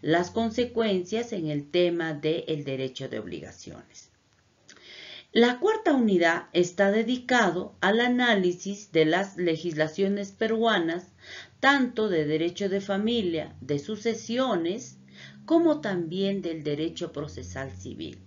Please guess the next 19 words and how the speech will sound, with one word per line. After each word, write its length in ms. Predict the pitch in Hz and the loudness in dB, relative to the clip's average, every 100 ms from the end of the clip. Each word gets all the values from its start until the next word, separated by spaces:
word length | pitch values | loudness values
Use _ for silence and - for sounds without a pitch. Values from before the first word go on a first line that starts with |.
| - - - - - - | -20 -20 -18 -16 -4 0
El 200 | 240 226 | 2 2
derecho 400 | 285 403 381 220 | 2 2 -2 -2
procesal 520 | 196 170 160 185 185 | -4 -4 -4 -4 -4
civil 480 | 220 175 151 147 - | -6 -2 -2 -4 -8
surge 960 | - - 294 302 196 160 - 185 311 - - - - | -16 2 4 6 4 -2 -4 -6 -8 -18 -20 -20 -2
con 240 | 220 233 | 2 4
un 160 | 311 294 | 4 2
término 500 | 277 277 269 226 190 | 0 0 -2 -2 -2
diferente, 920 | 160 160 147 202 269 165 - 127 - | -4 -4 -4 -2 -2 -4 -6 -12 -8
que 140 | 156 | -10
son 340 | 147 196 196 | -4 -2 0
las 200 | 165 156 | -2 -4
acciones. 880 | 135 - - - 120 71 - - - - - - - - - - - - | -10 -14 -16 -8 -6 -6 -12 -20 -20 -20 -20 -20 -20 -20 -18 -16 -8 0
En 220 | 202 226 | 2 4
este 400 | 277 294 311 294 | 2 -2 -4 -4
caso, 500 | 269 226 - 220 - _ | -2 -4 -4 -10 -14 _
vamos 580 | 156 147 151 175 214 220 | -6 -2 0 0 -2 -4
a 100 | 240 | -4
ver 320 | 170 165 - | -2 -4 -6